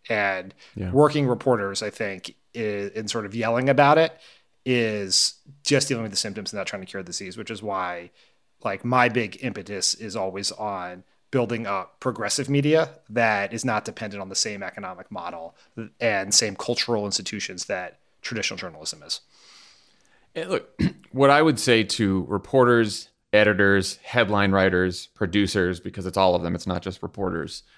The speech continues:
Speaker 2: Um, sometimes it's mostly the other people who are writing headlines and chyrons on, on television. Like, this is much bigger than partisanship, what's happening right now. And when Donald Trump attacks the press,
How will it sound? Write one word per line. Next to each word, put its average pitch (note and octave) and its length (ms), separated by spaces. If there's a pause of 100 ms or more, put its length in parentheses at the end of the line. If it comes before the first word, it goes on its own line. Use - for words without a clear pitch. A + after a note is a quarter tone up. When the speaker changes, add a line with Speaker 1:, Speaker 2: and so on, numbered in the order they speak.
(140)
Speaker 2:
Um, F2 420
sometimes F2+ 280
it's - 140
mostly F#2 320
the C#2+ 80
other D#2+ 160
people E2+ 320
who D#2+ 240
are F2 100
writing E2+ 260
headlines E2+ 520
and F#2 80
chyrons D#2+ 500
on, E2 240
on F#2+ 100
television. E2 540 (560)
Like, A#2+ 240 (480)
this D#3+ 180
is C3 160 (160)
much A#2 460
bigger F#2 500 (380)
than F#2+ 180
partisanship, E2 800
what's E2 140
happening - 360
right - 200
now. - 260 (460)
And G#2 560 (400)
when A2+ 180
Donald D#3+ 300
Trump B2+ 240
attacks - 480
the - 80
press, - 640